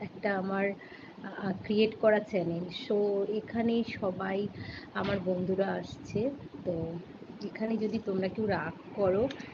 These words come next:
আমার কিছু করার নেই গো।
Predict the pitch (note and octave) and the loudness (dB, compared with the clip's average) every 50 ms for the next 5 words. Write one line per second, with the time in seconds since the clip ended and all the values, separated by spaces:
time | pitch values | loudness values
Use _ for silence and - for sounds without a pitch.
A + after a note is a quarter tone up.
0 | - - - - - - - - - - - - - - - - - G#3 G#3+ A3 | -14 -14 -16 -16 -14 -14 -14 -14 -8 -8 -8 -8 -8 -14 -14 -8 -2 2 2 4
1 | A#3 A3 G#3+ - B3 - - G3+ F3+ D#3 D#3+ E3 E3 E3+ E3+ E3 D#3+ E3 E3 - | 4 2 2 0 0 0 4 4 4 4 4 2 2 2 2 2 0 -2 -4 -4
2 | - A#3 | -2 -4